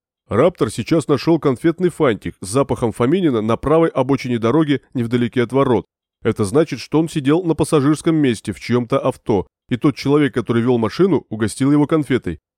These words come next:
Кто бы это мог быть?" Весьма вероятно, что машину, в которой он уехал, причем вовсе не принудительно, вела особа женского пола,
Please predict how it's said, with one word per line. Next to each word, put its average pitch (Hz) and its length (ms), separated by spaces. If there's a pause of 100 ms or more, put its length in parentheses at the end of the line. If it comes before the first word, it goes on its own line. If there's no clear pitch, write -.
(100)
Кто 196 180
бы 202 100
это 190 100
мог 190 200
быть?" 143 300 (460)
Весьма 131 340
вероятно, 156 500
что - 300
машину, 160 400
в - 80
которой 131 340
он 131 200
уехал, 123 540
причем 143 340
вовсе 123 380
не 113 100
принудительно, 113 680 (260)
вела 151 260
особа 185 280
женского 175 440
пола, 107 360